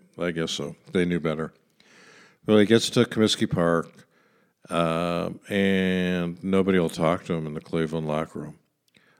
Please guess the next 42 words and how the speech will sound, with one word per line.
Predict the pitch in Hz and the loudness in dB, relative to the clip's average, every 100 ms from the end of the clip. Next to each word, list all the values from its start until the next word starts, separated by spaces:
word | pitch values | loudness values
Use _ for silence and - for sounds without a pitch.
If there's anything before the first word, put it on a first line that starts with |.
| - | -4
Then | 85 | 0
nobody | 85 87 85 85 | 2 2 2 0
will | |
play | - 90 | 2 0
catch | 82 98 92 - | 2 0 0 -2
with | 87 | -4
him | 82 | -6
in | 76 | -6
the | 78 | -8
Cleveland | - 78 76 76 73 - - _ | -6 -6 -4 -8 -10 -16 -20 _
club | - 92 92 98 | -4 -2 -2 -4
in, | 87 80 95 85 | -8 -8 -8 -8
out | 82 | -8
in | 78 | -10
the | |
field. | - 90 87 85 - _ _ - - _ _ _ - | -6 -6 -6 -10 -20 _ _ -20 -20 _ _ _ -4
And | 90 | 0
then | 90 | 2
he | 92 | 4
needed | 98 98 92 | 4 4 2
a | 87 | 2
glove | 90 98 92 | 4 4 4
'cause | - 87 | 0 -2
he | 98 | 0
was | 92 85 | 2 2
an | 87 | 2
outfielder, | 90 98 - 101 95 92 | 2 0 2 2 4 0
but | 87 | 0
he | 101 | -2
could | 90 | -4
play | - 87 | 0 -2
first | - 85 - | 0 -4 -2
base, | 95 90 85 | 0 0 -2
and | 90 | -4
he | 85 | -4
was | 78 | -4
gonna | 85 | -6
play | 80 85 | -4 -4
first | 80 82 - | -4 -6 -6
base | 92 92 - | -4 -4 -2
that | 85 - | -4 -4
day. | 87 82 | -4 -4